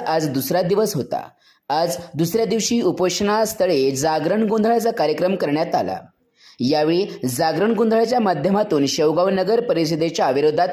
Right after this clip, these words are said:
व्यंगात्मक टीका करण्यात आली. अशा प्रकारे उपोषणाच्या दुसऱ्या दिवशी आगळे वेगळे आंदोलन करण्यात आले. यावेळी जागरण गोंधळाच्या कार्यक्रमाला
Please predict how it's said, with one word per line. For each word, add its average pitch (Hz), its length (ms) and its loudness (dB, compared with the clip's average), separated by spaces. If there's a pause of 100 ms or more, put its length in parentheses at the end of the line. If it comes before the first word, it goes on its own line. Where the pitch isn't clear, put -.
(100)
व्यंगात्मक 165 680 0
टीका 170 240 -2
करण्यात 202 420 -2
आली. 101 160 -2 (460)
अशा 151 260 0
प्रकारे 165 500 0 (200)
उपोषणाच्या 202 600 0
दुसऱ्या 170 300 0
दिवशी 190 460 -2
आगळे 156 360 2
वेगळे 208 320 0
आंदोलन 175 440 2
करण्यात 214 400 -2
आले. 104 180 -2 (340)
यावेळी 156 500 0 (300)
जागरण 165 440 0
गोंधळाच्या 226 460 0
कार्यक्रमाला 160 680 0